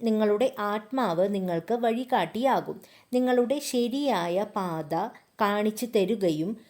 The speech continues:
പലർക്കും ഇത് already സംഭവിച്ചു കഴിഞ്ഞിട്ടുണ്ടാകാനുള്ള സാധ്യതയുണ്ട്. അതുപോലെ ആരോഗ്യ കാര്യങ്ങളിലും ദിനചര്യയിലും എന്തെങ്കിലും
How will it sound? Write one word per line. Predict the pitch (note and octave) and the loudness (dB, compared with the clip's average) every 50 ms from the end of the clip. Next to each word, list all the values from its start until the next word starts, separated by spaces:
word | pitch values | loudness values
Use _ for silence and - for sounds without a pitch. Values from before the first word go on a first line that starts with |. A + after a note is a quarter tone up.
| _ _ _ _ _ _ _ _ _ _ _ | _ _ _ _ _ _ _ _ _ _ _
പലർക്കും | B3 A#3+ B3 A#3+ B3 B3 A#3+ A#3 - - D4+ E4 F#4+ - - | 0 0 4 4 4 4 4 0 -4 -4 -4 -4 -4 -4 -4
ഇത് | B3+ A3+ C#4+ | -2 0 2
already | D4 A3+ C4 B3+ B3 B3 B3+ A#3+ B3+ C4 B3+ C#4+ | 0 2 4 4 4 4 4 4 2 0 0 -2
സംഭവിച്ചു | - - C4+ B3+ A#3+ A#3 B3+ C4 B3 D4+ | -2 -2 0 0 2 4 2 2 2 -2
കഴിഞ്ഞിട്ടുണ്ടാകാനുള്ള | C#4+ - C#4 C4 B3+ B3+ C4 C4 C4 C4+ B3 A#3+ B3 B3 B3 A#3+ B3 B3+ B3+ B3+ B3 B3+ C4 | 0 2 2 2 2 2 0 0 0 0 0 2 2 2 2 2 0 -2 -2 0 0 -2 -2
സാധ്യതയുണ്ട്. | B3+ - B3+ A#3 A3+ A3+ A3+ G#3 B3+ A#3+ B3 C#4+ C#4 A#3+ F#3 D#3+ D#3 - - - | -2 -4 -4 -2 -2 -2 -2 -4 -4 -4 -4 -2 -2 -2 -2 -2 -4 -6 -6 -6
അതുപോലെ | F#3 F3+ F3+ E3+ F3 F3+ F3 F3 F#3+ A3+ C#4 - - - | -4 -4 -4 -4 0 0 2 2 2 0 -2 -2 -4 -4
ആരോഗ്യ | G#3+ G#3+ A3 A#3+ C4 C#4 C#4+ D4+ C#4+ C#4 B3 D#4 D#4 | -2 0 0 0 0 -2 -2 -2 -2 -4 -4 -6 -8
കാര്യങ്ങളിലും | D#4 - A#3+ G#3 G3 G3 G#3 A3 B3 B3 A#3 G3+ F3 E3 D#3 D3+ D#3+ F3+ A3+ - - - - - _ _ | -4 -2 -2 0 0 0 0 0 0 0 0 2 0 0 0 -2 -4 -4 -6 -10 -12 -20 -20 -20 _ _
ദിനചര്യയിലും | G3 G#3 C4+ C#4 D#4 E4+ E4 - B3+ A3 G3+ G3+ G3 F3+ E3+ E3 D#3+ D#3 D#3 E3 G#3 B3 - - - _ _ _ _ | -2 -2 0 0 0 -2 0 0 2 2 4 4 2 2 2 0 -2 -2 -4 -4 -6 -6 -10 -14 -20 _ _ _ _
എന്തെങ്കിലും | B3+ B3+ C4 C4+ B3 C#4 C4 C4 C#4+ D4+ D#4+ D4+ | 0 0 2 2 2 2 2 2 -2 -4 -4 -4